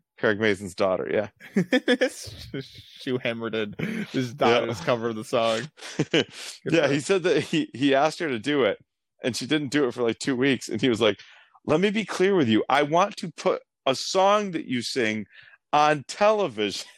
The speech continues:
Speaker 1: <laughs> So get me the song." <laughs>
Speaker 2: Very
Speaker 1: So,
Speaker 2: nice father.
Speaker 1: anyway, yeah,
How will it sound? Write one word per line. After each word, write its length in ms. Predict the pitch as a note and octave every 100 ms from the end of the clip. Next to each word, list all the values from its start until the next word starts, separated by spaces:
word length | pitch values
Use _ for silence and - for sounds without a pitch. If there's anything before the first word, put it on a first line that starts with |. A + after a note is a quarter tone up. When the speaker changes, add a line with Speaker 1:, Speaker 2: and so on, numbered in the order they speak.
| -
Speaker 1:
<laughs> 200 | - C#3 - - C3+ C#3+ - D#3+ _ - - _
So 200 | - D3
get 280 | B2+ E3+ D#3
me 80 | F3
the 120 | D3+
song." 260 | C3+ F#3 E3+ - - - - -
<laughs> 0 | - - C3+ - D3+ F3 _ _ _ -
Speaker 2:
Very 120 | F#3 - F3 F#3+ - - -
Speaker 1:
So, 360 | G#2 A2+ A#2 G#2+
Speaker 2:
nice 100 | -
father. 280 | G#2 A2+ A2
Speaker 1:
anyway, 300 | G#2+ G2 - C#3+ - - _ _
yeah, 260 | - F#2+